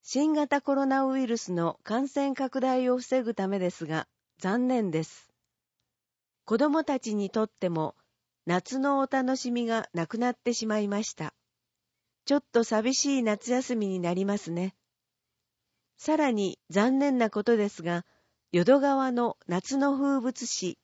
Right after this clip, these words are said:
なにわ淀川花火大会も中止となりました。第三十二回、なにわ淀川花火大会を中止します。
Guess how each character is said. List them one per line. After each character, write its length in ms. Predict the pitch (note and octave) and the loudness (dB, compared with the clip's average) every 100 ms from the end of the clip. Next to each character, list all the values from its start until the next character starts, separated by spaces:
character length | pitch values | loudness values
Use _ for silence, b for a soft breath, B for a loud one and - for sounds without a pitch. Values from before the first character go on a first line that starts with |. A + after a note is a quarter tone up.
| _ _ _ _ _ | _ _ _ _ _
な 160 | F3+ G3 | 0 2
に 160 | C#4+ | 2
わ 120 | C#4+ | 2
淀 300 | C#4 C#4 C#4+ | 2 2 2
川 300 | C4 C4 B3+ | 4 4 2
花 260 | B3+ B3 C4 | 2 0 0
火 120 | B3+ | 0
大 240 | C4+ C4 B3 | 0 0 2
会 260 | A3 G3 | 0 0
も 240 | F3+ E3+ - _ | 0 -2 -6 _
中 180 | - A3 | -2 0
止 200 | B3+ - | 0 0
と 140 | A#3+ | 0
な 100 | A3 | 0
り 120 | G#3 | 0
ま 120 | G3 G#3 | -2 -4
し 120 | - | -6
た。 220 | D#3 - _ _ _ _ _ _ _ _ _ _ _ _ _ _ _ _ _ _ _ _ _ _ - | -8 -10 _ _ _ _ _ _ _ _ _ _ _ _ _ _ _ _ _ _ _ _ _ _ 0
第 220 | C#4 C#4 | 2 2
三 340 | - C#4 C4+ | 0 0 0
十 260 | A3 G3 F3 | 0 0 0
二 160 | D#3 D3 | -2 -4
回、 320 | F#3+ D#3+ - _ _ _ _ _ _ _ | -2 -2 -6 _ _ _ _ _ _ _
な 100 | F3 | 0
に 160 | G3+ D4 | 2 4
わ 140 | D#4 | 4
淀 260 | D4 C#4+ C#4+ | 4 2 2
川 280 | C#4 C#4 C4+ | 4 4 2
花 240 | C4 C4+ | 0 0
火 120 | C4 | -2
大 260 | B3+ C4 B3+ | -2 0 0
会 280 | A3+ G#3+ F#3 | 0 0 0
を 220 | F3+ - _ | 0 -2 _
中 200 | - G#3+ | -2 0
止 220 | B3 A#3+ | 0 -2
し 180 | A3+ G#3 | -4 -4
ま 160 | F#3 F#3+ | -4 -4
す。 240 | - - | -10 -20